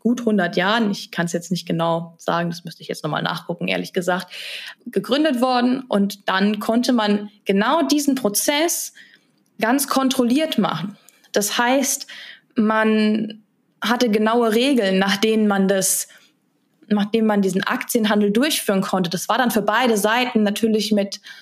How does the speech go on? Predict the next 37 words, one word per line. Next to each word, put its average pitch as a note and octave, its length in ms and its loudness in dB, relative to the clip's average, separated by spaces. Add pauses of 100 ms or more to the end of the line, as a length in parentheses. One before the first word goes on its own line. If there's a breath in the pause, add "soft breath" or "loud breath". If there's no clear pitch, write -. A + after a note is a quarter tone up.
(160 loud breath)
einer, F#3 800 2
einer F#3+ 180 0
gewissen F#3+ 280 0
Sicherheit G3 760 0 (460 loud breath)
verbunden, F#3 760 0
ja, F3 220 2
oder F#3 100 2
einer F3 120 2
gewissen F3+ 280 0
Rechtssicherheit F#3+ 760 -2
oder - 180 -2
Einheitlichkeit E3+ 920 -2
vor - 220 -4
allem. A3 300 0 (680 loud breath)
Und G#3+ 520 2 (680)
damals B3 320 2
hat A#3+ 100 2
man A3+ 120 0
das G#3+ 120 2
auch G#3 100 2
nicht G#3+ 140 2
als F#3 160 -4
Aktie A3+ 320 -2
bezeichnet, A3+ 560 0
sondern F#3+ 220 0
eher G3 280 0
als F3 380 -2
Wertpapier, C#4+ 800 0
weil G#3 500 2
das G3 220 -2
war G3+ 200 4
nämlich G#3+ 380 2
genau F3+ 300 2
das, C4+ 320 0
wenn G3 140 2
du F#3 100 2
nämlich F#3+ 480 0